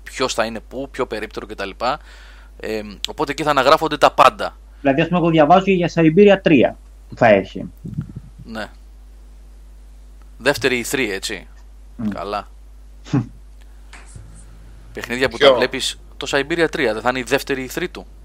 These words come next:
Speaker 1: Δηλαδή, το είδες εσύ πέρσι, πρόπερσι; Πότε το είδες;
Speaker 3: Gamescom.
Speaker 1: Α, Gamescom, οκ, οκ.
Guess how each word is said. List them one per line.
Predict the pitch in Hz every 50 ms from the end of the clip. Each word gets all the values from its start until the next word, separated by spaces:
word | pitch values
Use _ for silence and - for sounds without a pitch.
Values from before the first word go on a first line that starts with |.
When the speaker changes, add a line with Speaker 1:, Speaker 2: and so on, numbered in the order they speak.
| - - -
Speaker 1:
Δηλαδή, | 110 110 113 110 104 - 120 -
το | - 120
είδες | 117 117 123 113
εσύ | 113 - - -
πέρσι, | - 139 135 131 - - 92 - - - - -
πρόπερσι; | - 139 139 131 104 - - - - - - - - -
Πότε | - 160 160 165
το | 151
είδες; | 139 120 - - -
Speaker 3:
Gamescom. | 113 107 104 - - - - - - - - - - -
Speaker 1:
Α, | - 117 123 123 104
Gamescom, | 107 135 151 139 117 - - 107 92
οκ, | 78 104 110 - - 80 80 - - - -
οκ. | - -